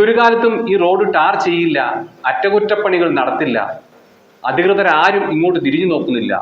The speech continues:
അത്തരമൊരു വിഷമ ഘട്ടത്തിലായിരുന്നു ഈ ഇടക്കടവ് നിവാസികൾ. അവർക്ക് പുറം ലോകവുമായി ബന്ധപ്പെടുന്നതിനുള്ള പ്രധാന പാതയാണിത്. ഈ പാത കഴിഞ്ഞ പതിനേഴ്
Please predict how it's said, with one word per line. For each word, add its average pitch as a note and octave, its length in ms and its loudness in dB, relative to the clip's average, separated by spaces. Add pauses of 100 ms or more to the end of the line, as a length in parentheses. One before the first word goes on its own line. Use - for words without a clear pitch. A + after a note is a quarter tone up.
(640)
അത്തരമൊരു B3 500 2
വിഷമ A#3 300 -2 (240)
ഘട്ടത്തിലായിരുന്നു D#3 680 0 (300)
ഈ C3+ 120 -2 (220)
ഇടക്കടവ് C3+ 440 -2
നിവാസികൾ. F#2+ 420 -6 (1600)
അവർക്ക് E3+ 440 0 (640)
പുറം G3 280 0
ലോകവുമായി A#3+ 540 4
ബന്ധപ്പെടുന്നതിനുള്ള F3+ 720 0 (340)
പ്രധാന D#3+ 440 0 (180)
പാതയാണിത്. A#2+ 600 -2 (1700)
ഈ - 20 2 (160)
പാത G3 220 2 (880)
കഴിഞ്ഞ F3 240 2 (180)
പതിനേഴ് G#3+ 540 2